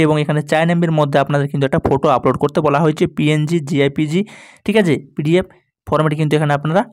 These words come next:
আপলোড করে দেবেন। এবং এখানে কিন্তু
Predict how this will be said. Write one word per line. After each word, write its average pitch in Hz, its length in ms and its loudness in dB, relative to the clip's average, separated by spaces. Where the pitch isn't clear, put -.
আপলোড 135 280 2
করে 123 180 2
দেবেন। 120 180 -6
এবং 190 240 4
এখানে 196 220 0
কিন্তু 190 220 0